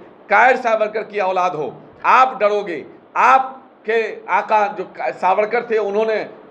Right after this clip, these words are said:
दर्जनों चिट्ठी लिख करके अंग्रेज़ों से माफ़ी मांगी। नानाजी देशमुख जो आरएसएस के नेता थे, उन्नीस सौ चौहत्तर के एमएलसी, ए, emergency में जब उनको गिरफ्तार किया गया, तो इंदिरा गांधी से माफ़ी मांग के मुआहदा करके वो जेल से बाहर निकले।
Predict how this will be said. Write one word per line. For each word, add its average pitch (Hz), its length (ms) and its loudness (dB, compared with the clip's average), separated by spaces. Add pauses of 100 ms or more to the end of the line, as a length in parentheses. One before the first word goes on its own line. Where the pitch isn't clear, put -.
दर्जनों 233 360 4
चिट्ठी 220 300 -10
लिख 208 180 -4
करके 208 240 -4
अंग्रेज़ों 196 380 -2
से 190 120 -8
माफ़ी 180 300 -2
मांगी। 175 380 -2 (360)
नानाजी 226 420 4
देशमुख 226 440 -2
जो 220 100 -2
आरएसएस 214 420 -2
के 190 140 -6
नेता 196 320 2
थे, 208 240 -4
उन्नीस - 440 -12
सौ 214 100 -2
चौहत्तर 202 440 -2
के 226 120 -4
एमएलसी, 208 420 -4
ए, 180 340 -2 (180)
emergency 190 480 -4
में 220 100 -2
जब 208 140 0
उनको 202 200 -4
गिरफ्तार 190 460 2
किया 196 160 0
गया, 214 240 4
तो - 400 -10
इंदिरा 202 180 0
गांधी 202 380 -4
से 220 120 -6
माफ़ी 190 320 -4
मांग 196 200 -4
के 202 100 -6
मुआहदा 185 340 2
करके 185 220 -6
वो 175 140 -4
जेल 175 180 -4
से 180 140 -8
बाहर 165 200 2
निकले। 151 320 -8